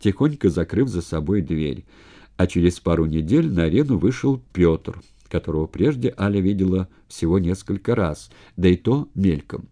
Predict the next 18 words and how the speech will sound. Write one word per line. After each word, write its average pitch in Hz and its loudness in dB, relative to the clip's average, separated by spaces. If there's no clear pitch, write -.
Сначала 165 2
он 139 0
позвонил 104 0
и 151 -2
попросил 131 0
разрешения 101 0
зайти 90 0
к - -10
ней 104 2
домой. 98 -4
Аля 82 2
недоумевала, 104 2
зачем 80 -2
это 120 -2
нужно, 127 -2
но 110 2
согласилась. 175 -4
Пётр 175 4